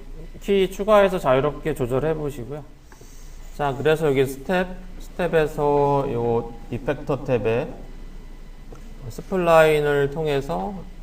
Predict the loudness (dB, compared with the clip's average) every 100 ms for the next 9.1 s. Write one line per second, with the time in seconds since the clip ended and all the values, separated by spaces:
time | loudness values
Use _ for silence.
0 | -12 -12 -12 -16 -16 -16 -14 -8 -4 -4
1 | -2 -2 0 2 4 2 -2 -14 -6 -2
2 | 0 2 2 4 2 0 -2 -4 -6 -8
3 | -6 -6 -4 -6 -6 -10 -14 -16 -14 -14
4 | -14 -14 -10 -8 -8 -2 0 2 2 2
5 | 4 4 2 -2 -2 -4 -4 -4 -2 -4
6 | -6 -12 -16 -14 -14 -14 -14 -14 -14 -14
7 | -12 -10 -8 -4 -4 -2 -4 -4 -4 -4
8 | -4 -4 -6 -8 -12 -14 -14 -12 -12 -12